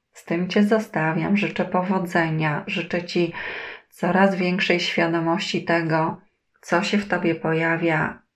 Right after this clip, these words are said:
na poziomie myśli, emocji i ciała. I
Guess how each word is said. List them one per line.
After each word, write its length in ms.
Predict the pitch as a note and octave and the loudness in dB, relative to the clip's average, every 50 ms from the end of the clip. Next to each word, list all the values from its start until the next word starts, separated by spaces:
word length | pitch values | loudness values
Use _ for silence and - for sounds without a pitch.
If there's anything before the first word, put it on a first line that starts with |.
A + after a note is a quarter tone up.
| _ - | _ -4
na 200 | F3 E3 E3 E3 | -2 -2 -2 0
poziomie 540 | - F3+ F3 F3 F3 E3 E3 E3 E3 D#3+ | 0 -2 0 2 2 2 2 0 0 0
myśli, 760 | D#3 D#3 D#3+ E3 E3+ F#3 G3+ - - - A3+ A#3+ C#4 - - - - | 0 0 2 2 2 0 0 -2 -2 0 0 0 0 -2 -6 -8 -6
emocji 920 | F3 E3 D#3+ D#3+ D#3+ E3 E3 D#3+ - - - F3 E3 - - F#3 F3+ E3+ | -4 -2 0 0 0 0 -2 -4 -8 -8 -6 -4 -4 -4 -4 -6 -6 -6
i 40 | F3+ | -6
ciała. 640 | - - F3 E3 E3 E3 D#3+ D#3+ - - G#3 G#3 - _ - - - - - - - - - - _ _ _ - | -4 -2 0 0 2 2 0 -2 -4 -6 -8 -10 -14 _ -20 -20 -18 -16 -16 -16 -16 -16 -18 -20 _ _ _ 0
I 460 | G#3 G3 G3 G3 F#3 F3 F3 G#3+ G#3 | 0 2 2 0 0 0 -2 -2 -4